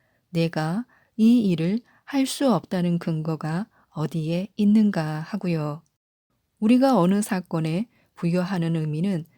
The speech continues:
사실 그 사건을 만들어낸 신념입니다. 혼자서 신념을 탐색할 때는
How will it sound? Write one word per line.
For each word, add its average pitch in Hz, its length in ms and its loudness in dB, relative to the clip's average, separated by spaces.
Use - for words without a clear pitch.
사실 269 400 -2
그 202 240 -2
사건을 170 680 -6
만들어낸 165 800 -4
신념입니다. 160 1040 -4
혼자서 269 400 2
신념을 247 520 4
탐색할 214 720 -2
때는 170 440 -2